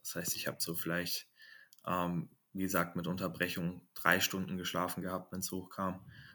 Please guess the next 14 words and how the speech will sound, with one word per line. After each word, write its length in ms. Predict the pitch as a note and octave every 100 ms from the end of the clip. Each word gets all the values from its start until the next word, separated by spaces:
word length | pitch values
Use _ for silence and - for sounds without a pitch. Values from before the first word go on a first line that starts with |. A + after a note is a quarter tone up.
| -
Und 100 | F#2+
bin 100 | F#2+
dann 100 | F2+
einfach 280 | F2+ F#2 F2
aufgestanden, 580 | E2 - - - E2 F2+
weil 100 | E2+
ich 100 | F2+
wirklich 240 | F2 F#2
nicht 200 | F2+ -
mehr 100 | F2
pennen 320 | F2 G2 F2+
konnte. 380 | E2+ D#2+ E2 - - - - - - - - _ _
Und, 680 | F2+ F#2 F#2 F#2 F2+ - -
ähm, 580 | E2+ F#2 F2+ F2+ F2